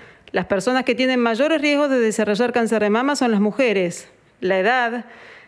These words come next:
que aumenta las probabilidades de tener esta enfermedad, afectando especialmente a aquellas mujeres cercanas a la menopausia,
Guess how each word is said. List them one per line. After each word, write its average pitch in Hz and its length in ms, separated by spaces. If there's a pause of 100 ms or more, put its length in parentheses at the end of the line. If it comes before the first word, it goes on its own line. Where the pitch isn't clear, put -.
(140)
que 220 60
aumenta 294 440
las 277 140
probabilidades 233 800
de 220 120
tener 233 440
esta 233 240
enfermedad, 220 720
afectando 254 480
especialmente 269 580
a 254 40
aquellas 247 280
mujeres 247 440
cercanas 233 480
a 208 80
la 185 100
menopausia, 262 840